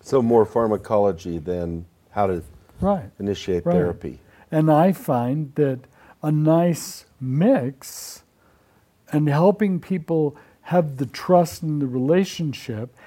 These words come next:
Speaker 2: and not have it all be directed to the pharmacology or the psychopharmacology, you know, the psychopharmacological drugs,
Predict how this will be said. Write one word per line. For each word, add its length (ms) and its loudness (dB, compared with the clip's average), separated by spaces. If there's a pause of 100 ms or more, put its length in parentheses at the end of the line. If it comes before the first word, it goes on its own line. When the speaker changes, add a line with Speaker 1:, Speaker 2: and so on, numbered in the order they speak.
(160)
Speaker 2:
and 220 0
not 320 4
have 240 -6
it 200 -2
all 340 2
be 180 0
directed 640 -4
to 140 -8
the 100 -8
pharmacology 1200 -6 (320)
or 200 0
the 520 -2 (340)
psychopharmacology, 1600 -4
you 80 -14
know, 140 -10
the 140 -14 (1040)
psychopharmacological 960 -2
drugs, 600 -4